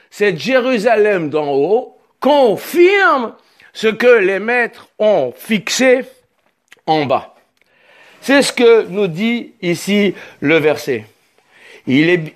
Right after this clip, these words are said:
il est bien fait ici dimension, mention de deux dimensions de la Torah.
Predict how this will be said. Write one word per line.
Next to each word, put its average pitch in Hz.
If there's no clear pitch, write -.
il 175
est 180
bien 214
fait 233
ici 185
dimension, 180
mention 262
de 165
deux 247
dimensions 196
de 151
la 151
Torah. 120